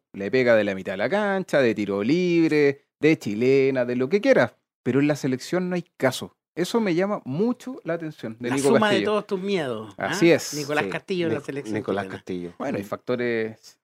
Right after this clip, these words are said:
Speaker 1: psicológicos asociados también al rendimiento deportivo. O sea que hay cosas que pesan, son complejas.
Speaker 3: Y, y muchas cosas,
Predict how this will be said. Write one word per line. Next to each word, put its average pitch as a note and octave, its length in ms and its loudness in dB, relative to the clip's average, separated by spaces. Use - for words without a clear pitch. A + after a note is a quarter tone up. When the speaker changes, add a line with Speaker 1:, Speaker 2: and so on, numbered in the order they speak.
Speaker 1:
psicológicos G#2 640 0
asociados B2+ 420 -2
también C#3+ 240 -2
al D3+ 120 2
rendimiento D3+ 460 -6
deportivo. E3+ 360 -6
O D3+ 40 -4
sea A#2 160 -4
que A2+ 400 -6
hay A#2 180 -4
cosas - 300 -10
que - 120 -2
pesan, G#2+ 420 -2
son B2 180 -10
complejas. C3+ 520 -6
Speaker 3:
Y, A#2 600 2
y A2+ 40 4
muchas C3+ 480 4
cosas, D3 340 4